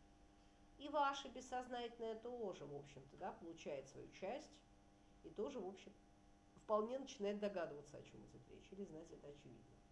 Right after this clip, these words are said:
То есть истина, иначе говоря, проходит полностью, да, вот через все ваши вот эти слои психики. Понимаете, да? Ну и в эмоциональном плане она тоже, в общем,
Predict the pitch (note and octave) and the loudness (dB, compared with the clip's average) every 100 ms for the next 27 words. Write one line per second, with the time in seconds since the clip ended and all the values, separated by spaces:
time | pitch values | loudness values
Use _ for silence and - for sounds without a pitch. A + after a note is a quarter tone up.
0 | - - - - - - - - - - | -20 -20 -20 -20 -20 -20 -20 -20 -20 -20
1 | - - - - - - F#3 F#3 D4+ E4+ | -20 -20 -20 -20 -20 -4 -2 -2 -4 -4
2 | C#4+ G#3 A3 G#3 G#3 - F#3 G3+ D#4+ D#4 | 2 4 6 4 0 -2 2 4 2 2
3 | G3+ B3+ A3+ A3 - - - - - - | -2 0 0 0 -2 -14 -18 -20 -20 -20
4 | - - - C4+ B3+ G#3+ F3+ F3+ - G#3+ | -20 -16 -2 4 6 6 2 -2 -6 0
5 | G3+ B3+ F3+ E3 - C#3+ C#3+ - - - | 2 2 0 -6 -8 -6 -6 -6 -12 0
6 | A3 D#3 C#3 - C#3 C3+ C3 C3 - C#3+ | 2 2 -2 -6 -8 -8 -10 -10 -6 -4
7 | C#3+ - D#3 C3 - - - - - - | -4 -6 -10 -10 -12 -16 -16 -18 -18 -12
8 | - B3+ D4 - G3+ G#3 E3+ F3+ D#3+ D3+ | -4 -2 -2 -4 -2 -2 -2 -4 -4 -8
9 | D3+ - - F3 G#3 G#3+ A#3 C#4+ C#4+ A3+ | -12 -16 -6 4 6 8 8 8 6 4
10 | A3 A3+ G#3+ F3+ F#3 F#3 E3 C#3+ C#3+ C#3+ | 4 4 4 2 0 0 -4 -4 -6 -6
11 | B2 | -8